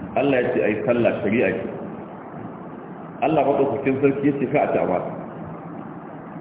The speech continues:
Allah madaukakin sarki ya ce kada mutum ya yi zalunci, kada ya yi zina, kada ya sha ta, kada ya sha giya. Shari'a ke. Saboda ka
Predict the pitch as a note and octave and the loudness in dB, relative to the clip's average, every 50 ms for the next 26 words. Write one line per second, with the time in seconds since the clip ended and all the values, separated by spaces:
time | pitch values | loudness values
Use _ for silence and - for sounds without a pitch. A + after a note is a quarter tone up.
0 | - - - - - - - A#2 B2 B2 C3 C#3+ C#3 C3 - - - - C#3 C3+ | -12 -10 -10 -10 -8 -4 0 2 4 4 4 4 2 2 0 0 -2 0 0 0
1 | C3 C3+ C3+ - C#3 C#3+ C#3 - - A#2+ - E3 D3+ C#3+ A#2+ A2 - - A#2 A2+ | 0 -2 -4 0 0 0 0 0 -4 0 0 2 2 2 2 0 0 0 2 2
2 | A2+ G#2+ A2 B2 A#2+ A#2 A#2 A#2 A2 - - - - - - - - - - - | 2 4 6 6 6 6 6 4 2 2 -2 -4 -8 -6 -6 -8 -8 -8 -8 -4
3 | - D3+ C#3 C#3+ B2+ B2 B2+ B2 G#2+ G#2+ G#2+ G2 G2 G2 - - A#2+ A#2+ A#2 A2 | -2 0 2 4 6 6 6 6 6 4 2 2 2 0 0 2 4 4 4 4
4 | - - C3 A#2 A2+ A2+ - G#2+ F#2 - - - - - - - - - - - | 4 2 2 2 2 4 2 2 2 2 -2 -8 -10 -10 -12 -12 -12 -14 -14 -14
5 | - - - - - - C#3+ A#2+ G#2+ F#2+ - - - - - A2+ G2+ F2+ - - | -14 -14 -12 -8 -4 -2 2 2 2 2 2 2 0 2 2 0 0 0 -2 -4
6 | - - - - - - - - - - - B2 C3+ E3 D3+ - - - - - | -8 -10 -10 -10 -12 -12 -12 -10 -8 -2 0 4 4 6 6 4 4 0 -2 -4
7 | - - - - - - - - - - - - - - - - - - - - | -6 -6 -8 -10 -10 -10 -12 -10 -10 -10 -8 -8 -8 -8 -8 -8 -12 -12 -14 -14
8 | - - - - - - - - - - - - - - - - - - - - | -14 -14 -14 -14 -14 -14 -14 -14 -12 -14 -14 -12 -12 -14 -14 -14 -14 -14 -12 -6
9 | - C3+ B2+ C#3 C#3 C3+ C3 - - | -2 2 4 4 4 4 4 4 2